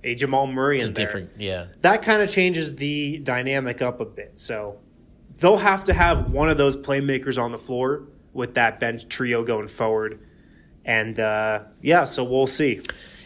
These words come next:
Speaker 2: While we're on the topic, it should be noted, Monte Morris is on quite the run. This
Speaker 1: He
Speaker 2: is
Speaker 1: is.
Speaker 2: the Monte of last season, I think. We've seen it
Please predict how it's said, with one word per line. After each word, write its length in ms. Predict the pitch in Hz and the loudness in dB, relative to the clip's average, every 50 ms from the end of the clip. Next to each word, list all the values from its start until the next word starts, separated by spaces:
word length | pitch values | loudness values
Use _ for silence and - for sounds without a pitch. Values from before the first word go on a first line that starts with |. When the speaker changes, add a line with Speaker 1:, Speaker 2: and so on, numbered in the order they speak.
| - - | -18 -8
Speaker 2:
While 260 | - 147 143 147 165 | -2 4 8 8 10
we're 140 | 170 165 160 | 10 10 10
on 120 | 156 143 | 8 6
the 80 | 143 131 | 4 2
topic, 480 | - - 131 131 139 139 - 143 - 147 | 2 4 4 4 4 4 0 -2 -2 -2
it 80 | - | -2
should 180 | - - 135 120 | 0 -2 -2 -2
be 100 | 131 127 | -2 -2
noted, 380 | 120 120 117 120 120 135 123 | -2 0 0 0 0 0 -2
Monte 360 | 107 120 143 165 160 - 185 135 | 0 0 0 0 0 0 -2 -2
Morris 460 | 101 101 107 104 113 120 123 - - | -2 -2 -2 -2 -2 -2 -2 -2 -2
is 120 | 110 95 | -2 -2
on 180 | 110 101 101 95 | -2 -4 -4 -6
quite 320 | - - - - 127 131 - | -8 -6 -4 -2 -2 -2 -2
the 80 | 104 | -4
run. 460 | 95 92 87 92 101 110 120 123 123 - - - - | -4 -4 -4 -6 -6 -6 -8 -10 -12 -14 -20 -20 -14
This 280 | - 101 95 117 - - | -12 -6 0 2 4 4
Speaker 1:
He 60 | 131 | 4
Speaker 2:
is 60 | 131 | 4
Speaker 1:
is. 260 | 135 120 - - - | 4 4 4 2 2
Speaker 2:
the 140 | - - 113 | 2 0 0
Monte 380 | 110 117 131 131 113 - 139 127 | 0 0 -2 -2 -2 -2 -2 -2
of 120 | 123 107 | -2 -2
last 280 | 110 117 110 110 - - | 0 0 0 2 2 0
season, 320 | - 123 127 127 131 139 127 | 0 0 -2 -2 -2 -2 -2
I 80 | 123 | -4
think. 240 | 120 - 127 135 127 | -4 -4 -6 -6 -4
We've 180 | 120 104 92 - | -4 -6 -4 -4
seen 220 | - - 113 113 | -4 -2 -2 -2
it 180 | 113 107 104 | -4 -4 -6